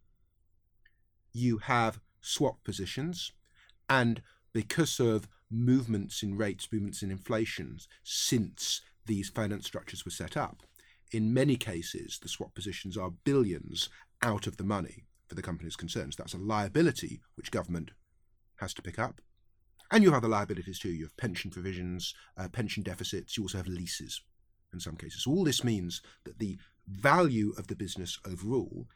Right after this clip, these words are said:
is much, much larger than was the case in previous nationalisations. You're, you're looking almost certainly at a figure of over a hundred billion for water and energy. And that is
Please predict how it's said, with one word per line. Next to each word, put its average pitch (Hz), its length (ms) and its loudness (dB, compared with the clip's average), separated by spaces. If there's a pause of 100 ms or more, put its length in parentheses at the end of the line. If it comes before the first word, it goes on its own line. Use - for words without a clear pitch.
(180)
is 95 300 0 (720)
much, 127 520 0 (180)
much 120 440 0
larger 104 480 -2 (200)
than 104 100 -4
was 90 120 -4
the 87 80 -8
case 90 240 -4
in 87 60 -4
previous 85 320 -4
nationalisations. 82 920 -8 (220)
You're, 101 300 -2
you're 104 160 0
looking 107 300 0
almost 120 300 0
certainly 101 280 -2
at 85 60 -6
a - 40 -10
figure 95 240 -4
of 98 60 -2
over 98 180 -4
a - 20 -8
hundred 92 380 -6
billion 87 380 -4 (340)
for - 120 -12
water 82 480 -6 (340)
and 90 200 -6
energy. 76 400 -10 (600)
And 104 200 0
that 104 240 -2
is 85 340 -4